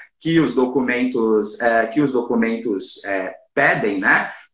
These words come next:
Eu não tô aqui em defesa da B N C C ou defesa dos documentos, porque, é, ele é escrito por muitas mãos e ele, é, os documentos, eles são escritos por muitas mãos e, e, assim, ele recebe várias interpretações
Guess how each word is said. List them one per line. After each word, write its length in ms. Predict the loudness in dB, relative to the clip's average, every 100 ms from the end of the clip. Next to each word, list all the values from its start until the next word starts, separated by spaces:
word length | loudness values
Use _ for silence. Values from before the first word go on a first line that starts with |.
| -4
Eu 200 | 0 4
não 200 | 4 4
tô 60 |
aqui 200 | 0 0
em 120 | 0 2
defesa 600 | 0 0 2 4 2 2
da 120 | 0
B 100 | 0
N 140 | -2
C 140 | -4 -6
C 280 | -4 0 2
ou 140 | 2
defesa 540 | 0 0 0 2 0 -4
dos 140 | -2
documentos, 680 | -2 -2 -4 -2 -2 -4 -8
porque, 480 | -8 -2 0 -2 -6 -18 _
é, 500 | -2 2 2 2 -2 -2
ele 220 | 0 2
é 60 | 2
escrito 420 | 0 -2 -2 -2
por 160 | -2
muitas 440 | 0 -2 0 0 2
mãos 600 | 2 2 -2 -6 -12 -18 _ _ _ _ -14 -2
e 100 | 2
ele, 1200 | 4 4 2 4 4 4 4 4 4 4 2 -4 -14 _ _ _ _ _ _
é, 360 | -2 0 0 0
os 160 | 0 2
documentos, 400 | 2 2 2 2
eles 120 | 0
são 80 | -2
escritos 400 | 0 0 -2 -6
por 120 | 0
muitas 320 | 2 2 2
mãos 500 | 2 2 0 -2 -4
e, 120 | 0
e, 60 | 2
assim, 420 | 0 0 -2 0
ele 140 | 0 0
recebe 480 | 0 0 -2 -2
várias 420 | 2 4 4 2 0
interpretações 1200 | 0 -2 -4 -2 -2 -4 -6 -6 -6 -6 -10